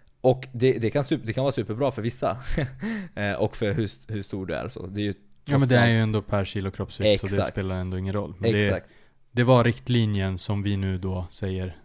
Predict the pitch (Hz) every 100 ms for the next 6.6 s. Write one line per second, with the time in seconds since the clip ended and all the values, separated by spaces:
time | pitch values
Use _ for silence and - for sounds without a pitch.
0 | - - 110 107 120 117 117 107 104 107
1 | 101 98 101 107 107 123 143 151 165 185
2 | 170 165 160 156 143 143 151 - 196 131
3 | - - 87 - 110 110 104 107 101 101
4 | 92 95 95 101 104 104 - - - -
5 | - 117 - - 160 113 - 107 107 123
6 | 123 120 82 - - 117